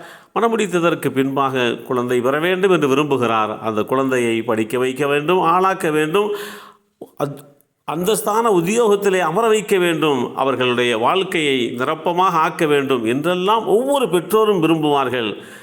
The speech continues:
அதற்கு தடையாக அந்த குழந்தையினுடைய இறப்பு அமைந்து விடுகின்ற போது அவர்கள் மிகப்பெரிய பாதிப்பை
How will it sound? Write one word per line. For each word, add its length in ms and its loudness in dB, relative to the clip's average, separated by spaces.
அதற்கு 400 -2
தடையாக 520 -4
அந்த 160 -4
குழந்தையினுடைய 720 0
இறப்பு 380 -2
அமைந்து 380 2
விடுகின்ற 400 0
போது 340 2
அவர்கள் 360 0
மிகப்பெரிய 540 0
பாதிப்பை 420 0